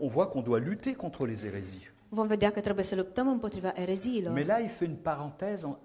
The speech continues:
Speaker 1: parce qu'il est conscient que ça peut affecter l'âme du croyant.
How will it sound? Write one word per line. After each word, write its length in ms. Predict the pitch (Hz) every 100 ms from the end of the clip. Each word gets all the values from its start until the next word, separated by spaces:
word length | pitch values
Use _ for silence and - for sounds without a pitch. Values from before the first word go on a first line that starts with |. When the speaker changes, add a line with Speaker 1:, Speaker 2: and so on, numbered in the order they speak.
| -
Speaker 1:
parce 180 | 135 -
qu'il 160 | - 147
est 120 | 143
conscient 360 | 156 143 - 185
que 80 | -
ça 40 | 135 -
peut 80 | 139
affecter 680 | 135 - 147 - - 170 180 - - - - 117
l'âme 300 | 135 160 165 117
du 100 | 127
croyant. 460 | - 127 131 123